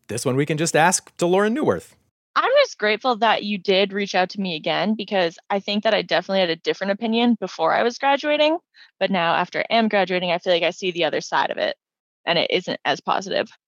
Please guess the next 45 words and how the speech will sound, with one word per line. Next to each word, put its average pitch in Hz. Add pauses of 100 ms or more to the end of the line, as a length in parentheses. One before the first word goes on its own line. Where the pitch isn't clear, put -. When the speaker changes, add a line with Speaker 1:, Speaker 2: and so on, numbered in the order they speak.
(240)
Speaker 1:
So 196
you 170
may 233
recall 196
that 156
the 143
income 208
share 170
agreement 135
Lauren 160
made 147
with 123
Purdue 95
was 95
as 87
follows. - (440)
When 185
she 220
graduated, 101
she 175
would 196
have 175
to 185
pay 151
fifteen 233
percent 180
of 156
her 151
salary 143 (300)
to 254
Purdue 120 (280)
for 175
the 165
first -
eight 165
years 143
of 117
her 113
working 95
life. -
And 107 (560)
Lauren 139
ended 139
up 143
landing 160